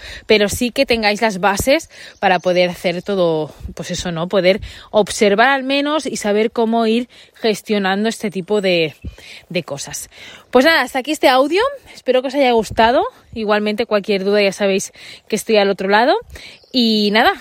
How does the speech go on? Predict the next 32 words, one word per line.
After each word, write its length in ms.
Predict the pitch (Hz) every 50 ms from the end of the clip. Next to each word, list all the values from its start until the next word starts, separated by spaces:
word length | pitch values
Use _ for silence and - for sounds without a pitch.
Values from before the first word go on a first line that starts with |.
| - - -
sigo 300 | - - - 240 233 233
con 180 | - 240 220 220
lo 80 | 214
mío. 240 | 202 220 262 302 370 453 494 -
De 140 | - 202 185
hecho, 300 | 190 - - - 240 226
ahora 380 | 220 214 208 214 226 226 240 214 - - - - - - - _ -
mi 120 | 208 208
siguiente, 840 | - - 208 185 196 202 202 202 - 214 208 202 196 196 196 185 - - - - _ _ _ - - - - - _ _ - -
bueno, 380 | - 208 170 175 196 190 190 202
mi 120 | 185 165
siguiente 480 | - - 175 160 165 170 165 - 180 175
tare-, 360 | - 175 160 156 160 175 151
misión, 540 | 190 202 196 - - - 208 196 208 269 302 -
no 100 | 220 190
me 60 | 190
gusta 180 | 190 180 -
tareas, 460 | 175 - 175 170 180 202 226 196 - -
me 80 | 190
gustan 240 | 170 165 - - 180
las 100 | 175 175
misiones. 520 | 175 165 - - 190 185 190 240 320 - - - - - - -
Mi 160 | - 233 226
siguiente 420 | - - 220 214 214 214 214 254 233
misión 380 | 214 202 - - 214 220 233
es 260 | 233 233 214 - - _ _ _ _ _ _ _ _ -
aterrizar 560 | - 202 196 - 202 185 190 165 - 214 202
el 180 | 202 196 185 185
guión 460 | 165 190 196 190 190 202 196 190 170 - - - - - - _
del 300 | - 190 202 185 185 185
próximo 460 | - 185 196 185 - - 202 185 175
libro, 360 | 175 185 208 220 247 294 349